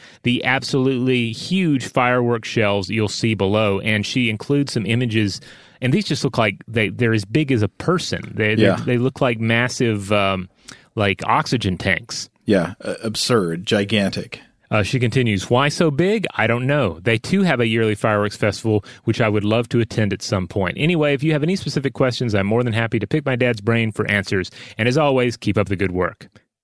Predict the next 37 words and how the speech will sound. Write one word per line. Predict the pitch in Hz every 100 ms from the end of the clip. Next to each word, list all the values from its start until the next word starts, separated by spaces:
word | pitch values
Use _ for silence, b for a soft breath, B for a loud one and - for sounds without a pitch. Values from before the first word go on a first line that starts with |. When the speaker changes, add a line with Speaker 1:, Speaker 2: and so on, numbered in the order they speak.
| _
Speaker 1:
Kelsey." | - 95 - 87 _ _ -
Speaker 2:
Oh, | 147 104
thank | - 139 117
you, |
Kelsey. | 87 - - 131 113 b b b b b -
Well, | 151
it | 156
is | 220
very | 185 151
sad | 117 127 123 123
to |
hear | 95 113 104
that, | 104 92
uh, | 98 98 95 90
that | 98 104
in, | 101 98 92 -
in | 107 - 113
the |
Mexican | 110 120 - 123
festival | 110 110 - 123 107 95
that | 90 90 85
there | 98
would | 95
be | 90 90 85 -
fatalities | - 110 - 123 131 107 101 92
involved | 101 95 90 92 92
with | 98 85
it. | 98 87
But | 120
it, | 123
it | 123 117
does | 120 170 190
make | 226
me | 151 123
wonder, | 104 139 139 120
like, | 104 95 95 -
um, | 101 92 87 90